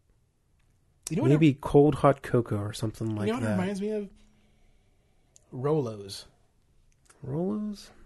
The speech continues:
Speaker 2: Hmm. Not really picking up on Rolos.
Speaker 1: Just the smell. I mean, it doesn't.
Speaker 2: Right.
Speaker 1: Uh, Rolos are obviously, it's not exactly the best chocolate in the world, but the
Speaker 2: Right.
Speaker 1: smell is sort of reminiscent of that.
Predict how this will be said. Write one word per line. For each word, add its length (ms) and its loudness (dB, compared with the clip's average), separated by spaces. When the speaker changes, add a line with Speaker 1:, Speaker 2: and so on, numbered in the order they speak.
Speaker 2:
Hmm. 420 -8
Not 200 -6
really 340 -2
picking 260 -6
up 120 -4
on 120 0
Rolos. 540 -2
Speaker 1:
Just 200 -6
the 100 -4
smell. 500 -6
I 80 -8
mean, 160 -4
it 100 -8
doesn't. 380 -4
Speaker 2:
Right. 260 -2
Speaker 1:
Uh, 40 -20
Rolos 380 0
are 60 -8
obviously, 340 -8
it's 140 -10
not 180 -6
exactly 320 -12
the 100 -12
best 240 -12
chocolate 360 -16
in 40 -16
the 80 -16
world, 320 -18
but 200 -8
the 100 -4
Speaker 2:
Right. 80 -2
Speaker 1:
smell 480 -2
is 100 -2
sort 200 -6
of 100 -6
reminiscent 480 -8
of 100 -18
that. 160 -20